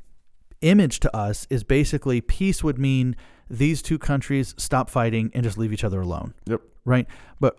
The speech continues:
Speaker 1: ultimately,
Speaker 2: But they
Speaker 1: what
Speaker 2: would still hate each other.
Speaker 1: Yeah, they still hate each other.
Speaker 2: Right.
Speaker 1: But the idea of shalom is, is not just stop fighting,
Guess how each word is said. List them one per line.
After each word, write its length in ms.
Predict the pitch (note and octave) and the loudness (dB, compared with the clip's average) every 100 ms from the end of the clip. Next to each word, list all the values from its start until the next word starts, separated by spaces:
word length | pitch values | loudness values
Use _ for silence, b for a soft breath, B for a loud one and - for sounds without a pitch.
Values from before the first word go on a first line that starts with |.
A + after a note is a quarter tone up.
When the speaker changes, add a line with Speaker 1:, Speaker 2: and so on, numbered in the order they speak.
| - | 2
Speaker 1:
ultimately, 560 | C#3+ F3 D#3 C#3 B2+ B2 | 4 4 2 0 0 2
Speaker 2:
But 80 | |
they 20 | A#2+ | 2
Speaker 1:
what 60 | E2 | 0
Speaker 2:
would 80 | |
still 160 | - - | 0 2
hate 180 | G2 E2+ | 2 2
each 160 | D2+ | 0
other. 220 | C2 E2 E2 | -4 -6 0
Speaker 1:
Yeah, 140 | F#3 E3 | 4 6
they 60 | |
still 160 | C3+ G3+ | 6 4
hate 140 | C4+ | 4
each 140 | C4 C#3 | 4 2
other. 220 | A2+ A#2 - | 2 0 -4
Speaker 2:
Right. 160 | D2 - | -8 0
Speaker 1:
But 220 | D#3+ D#3 - | 2 2 -2
the 160 | C3+ E3+ | 0 2
idea 300 | C#3+ D#3+ F3+ | 4 4 4
of 160 | D3 | 2
shalom 640 | - - B2+ C3 E3 C#3+ B2+ | -2 -4 0 0 0 0 0
is, 300 | C3+ A#2 - | 0 -2 -4
is 280 | C3+ A#2 - - _ _ _ _ _ - | -4 -6 -8 -20 _ _ _ _ _ 0
not 420 | C3+ C#3+ E3 D#3 | 4 6 6 4
just 240 | D3+ C#3 | 0 0
stop 280 | - C#3+ - | 0 -2 -4
fighting, 560 | - C#3 B2+ G2+ F2 | -4 -2 -2 -4 -6